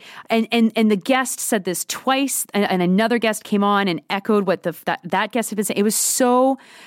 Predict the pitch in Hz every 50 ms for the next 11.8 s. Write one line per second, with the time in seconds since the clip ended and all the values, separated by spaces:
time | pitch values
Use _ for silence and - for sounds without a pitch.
0 | - - - - - 233 240 - - - 175 156 165 185 180 226 240 240 - 190
1 | 190 180 175 190 208 208 226 226 220 - - 196 185 180 - - 190 - 180 -
2 | 190 - - 165 165 - 170 156 165 196 - 214 - 175 185 190 - - 190 190
3 | 185 185 190 196 - 214 180 180 175 - 185 - 185 170 - 180 - 170 160 -
4 | - 170 170 165 156 - - 170 156 - - 156 - - 190 165 180 - - 185
5 | 175 185 196 208 208 - - - - - - - - - - 170 165 165 160 156
6 | 156 151 - - - - 170 165 160 165 165 165 160 160 160 113 - - - -
7 | 165 160 156 151 151 151 170 185 - - 160 160 147 143 143 - - - 160 170
8 | 156 170 170 165 165 151 - 156 151 147 - - 220 220 - - - - 262 214
9 | 196 - 254 220 - - 214 190 180 180 - - - - - - - - - 220
10 | 214 214 214 196 196 196 190 123 139 185 180 180 - - 226 196 185 - 196 165
11 | 175 170 - - 180 165 156 - - 175 226 254 226 180 -